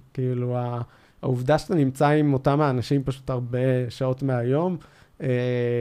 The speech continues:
גם אם, אה, מנסים לתחזק את הקשרים הזה ולעשות את הדברים האלו, ושאני אשב ככה עם שאר הפרודקט מנג'רס הרבה, הרבה יותר קל כשזה, כשזה מישהו שאולי הוא חלק. אה, אז, אה,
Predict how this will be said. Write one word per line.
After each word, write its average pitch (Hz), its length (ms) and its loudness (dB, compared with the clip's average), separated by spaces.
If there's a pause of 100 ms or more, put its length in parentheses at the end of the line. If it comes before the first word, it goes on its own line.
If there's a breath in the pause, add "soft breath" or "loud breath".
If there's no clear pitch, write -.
(180)
גם 135 300 2
אם, 139 280 2
אה, 123 220 0
מנסים 127 400 0
לתחזק 143 420 -2
את - 100 -4
הקשרים 147 520 -2
הזה 147 220 0
ולעשות 127 540 -2
את 139 140 -6
הדברים 123 500 -4
האלו, 127 400 -2
ושאני 120 640 -2
אשב 131 300 2 (200)
ככה 127 340 -6
עם 120 140 -8 (340 loud breath)
שאר 139 200 2
הפרודקט 135 460 -2
מנג'רס 131 500 0
הרבה, 120 260 -2 (440 soft breath)
הרבה 127 200 0
יותר 131 200 0
קל 127 340 0 (100)
כשזה, 117 680 -2 (120)
כשזה 117 260 -6
מישהו 123 280 -2
שאולי 120 340 -2
הוא 117 100 -2
חלק. - 480 -4 (220)
אה, - 60 -8 (1120 soft breath)
אז, 120 420 -4
אה, 117 600 -2